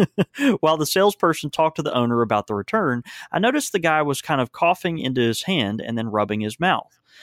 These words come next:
playing with the tapered end of his cigar. After the explanation, the owner asked for the tin, examines it, looks at the receipt, which didn't have a date on it,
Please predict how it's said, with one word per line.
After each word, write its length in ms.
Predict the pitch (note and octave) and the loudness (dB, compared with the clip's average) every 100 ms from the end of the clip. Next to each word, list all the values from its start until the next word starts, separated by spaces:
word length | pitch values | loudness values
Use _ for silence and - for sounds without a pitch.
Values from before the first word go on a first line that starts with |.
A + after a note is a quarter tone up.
| - _ | -20 _
playing 260 | - G3 G#3+ | -2 0 2
with 140 | G3+ | 2
the 80 | - | -2
tapered 420 | - D3 C#3 C3+ - | -4 -4 -2 -4 -4
end 160 | A2 | -4
of 80 | A2 | -4
his 200 | A2+ - | -6 -8
cigar. 380 | G2+ G2 F#2+ F#2 _ _ _ - - - | -8 -6 -6 -8 _ _ _ -20 -20 -10
After 300 | - F3+ A3+ | -6 -4 0
the 100 | G3 E3 | 0 0
explanation, 640 | - - C3 A#2+ - A#2+ | -2 0 2 0 0 -2
the 100 | A#2+ | 0
owner 260 | D#3 G3 - | 0 0 0
asked 300 | B2 B2+ - | -2 -2 -4
for 180 | - G#2+ | -6 -4
the 80 | |
tin, 540 | G#2+ - A3+ A#2 C#3 D3+ | -4 -2 0 0 -2 -8
examines 520 | - A2+ C3 C3 G2 | -8 -2 0 0 0
it, 160 | G#2 - _ _ | -2 -4 _ _
looks 200 | F3 - | -2 -2
at 60 | A3+ | -2
the 80 | G#3+ | 0
receipt, 420 | A3 - G#3 - | -2 -2 -4 -4
which 180 | B2+ - | -6 -2
didn't 180 | E3 D3+ | -2 0
have 140 | C3+ | -2
a 40 | G2+ | 0
date 240 | A2 G#2 | 0 -2
on 160 | F#2+ G2+ | -4 -8
it, 200 | D#3 | -10